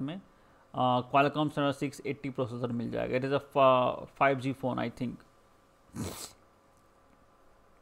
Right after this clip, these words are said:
नहीं तो YouTube पे बहुत सारे वीडियो मिल जाएंगे जो कि, जो मोबाइल फ़ोन का रिव्यू करते हैं। मोबाइल फ़ोन का रिव्यू मैं नहीं करता हूँ, तो exactly बता नहीं पाऊँगा कौन सा बेस्ट है।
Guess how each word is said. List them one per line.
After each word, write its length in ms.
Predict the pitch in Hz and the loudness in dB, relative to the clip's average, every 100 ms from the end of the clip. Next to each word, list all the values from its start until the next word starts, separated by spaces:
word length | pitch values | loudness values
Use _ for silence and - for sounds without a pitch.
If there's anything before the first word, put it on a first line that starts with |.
| _ _ - - | _ _ -12 -4
नहीं 80 | 143 | 2
तो 80 | 156 | 2
YouTube 240 | 139 175 | 4 2
पे 80 | 160 | 2
बहुत 180 | 147 156 | 2 4
सारे 120 | 170 | 2
वीडियो 280 | 135 143 151 | 2 2 4
मिल 200 | 147 139 | 4 4
जाएंगे 300 | 135 135 147 | 2 2 0
जो 120 | 143 | -2
कि, 180 | 143 143 | -2 0
जो 120 | 143 | 2
मोबाइल 360 | 135 131 156 | 4 6 6
फ़ोन 160 | 147 156 | 6 0
का 100 | 156 | 2
रिव्यू 360 | 139 127 135 143 | 2 0 0 2
करते 240 | 131 127 | 2 2
हैं। 60 | 123 | 4
मोबाइल 340 | 131 147 165 | 4 6 4
फ़ोन 160 | 175 175 | 2 2
का 100 | 165 | 4
रिव्यू 260 | 156 160 | 4 2
मैं 200 | 147 147 | 4 6
नहीं 180 | 151 151 | 8 6
करता 220 | 147 131 | 4 0
हूँ, 100 | 175 | 2
तो 60 | 151 | 2
exactly 300 | 131 135 151 | 4 2 2
बता 220 | 131 151 | 2 0
नहीं 120 | 151 | 0
पाऊँगा 140 | 147 147 | 0 -2
कौन 200 | 139 131 | -2 -2
सा 120 | 135 | 0
बेस्ट 340 | 123 127 123 | 0 -2 -2
है। 140 | - | -8